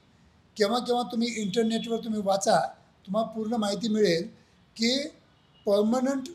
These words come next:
इम्पोटन्सी तुम्हाला होऊ शकते, जे की आमच्याकडे आल्यानंतर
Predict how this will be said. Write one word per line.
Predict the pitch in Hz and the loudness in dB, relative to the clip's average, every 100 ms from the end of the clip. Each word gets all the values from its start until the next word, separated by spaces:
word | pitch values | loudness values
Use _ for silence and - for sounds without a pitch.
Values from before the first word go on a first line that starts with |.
| - | -6
इम्पोटन्सी | 240 185 233 240 226 226 | -4 0 0 2 0 0
तुम्हाला | 247 220 214 | -4 -2 2
होऊ | 220 190 | 2 2
शकते, | 185 170 - - _ _ _ _ _ _ _ - 156 | -2 -4 -10 -20 _ _ _ _ _ _ _ -14 0
जे | 208 | 0
की | 226 269 269 | 0 -2 -2
आमच्याकडे | 220 196 190 233 247 | -2 -4 -2 0 0
आल्यानंतर | 220 208 226 220 185 226 156 | 0 0 0 -2 2 2 2